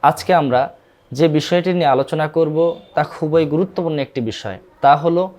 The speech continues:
কোন কোন দিন সিয়াম রাখা নিষেধ। আমরা বর্তমানে শাওয়াল মাস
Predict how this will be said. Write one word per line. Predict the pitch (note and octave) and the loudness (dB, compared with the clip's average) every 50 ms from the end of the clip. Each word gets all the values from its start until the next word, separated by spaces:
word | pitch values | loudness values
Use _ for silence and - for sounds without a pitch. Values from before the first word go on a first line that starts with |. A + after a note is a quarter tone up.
| _ _ _ _ _ _ _ _ | _ _ _ _ _ _ _ _
কোন | - F3+ G#3 A#3 G#3+ | 0 2 2 2 0
কোন | - F#3 G3 G3 F#3 D3+ | 0 0 0 0 2 2
দিন | D3+ D3+ D#3 D#3 | 2 0 0 -2
সিয়াম | - - - - D3+ D3+ D3+ D3+ | -6 -8 -4 -2 0 0 0 0
রাখা | C#3+ C#3 C3+ - C#3+ C3 | 0 -2 -2 -2 -4 -4
নিষেধ। | B2 A#2+ A2+ - - A#2 G#2+ - - - _ _ _ - _ _ _ _ _ _ _ _ _ _ - - _ _ _ _ | -4 -4 -6 -6 -4 -4 -6 -6 -8 -16 _ _ _ -20 _ _ _ _ _ _ _ _ _ _ -20 -20 _ _ _ _
আমরা | - C#3 D#3 E3+ E3 F3 F3 F3+ F3 - - - - B2 | 0 0 2 4 4 4 4 4 2 -2 -8 -16 -4 0
বর্তমানে | C#3 D#3 - - - F3 E3+ E3 E3 E3 | 2 2 2 2 0 2 2 4 2 2
শাওয়াল | - - E3+ D#3+ D#3 D#3 D#3+ D#3+ D#3+ | -2 -2 -2 0 2 2 2 2 2
মাস | D#3 D#3 D#3 D#3 D#3 - - - | 0 0 -2 -2 -2 -4 -8 -12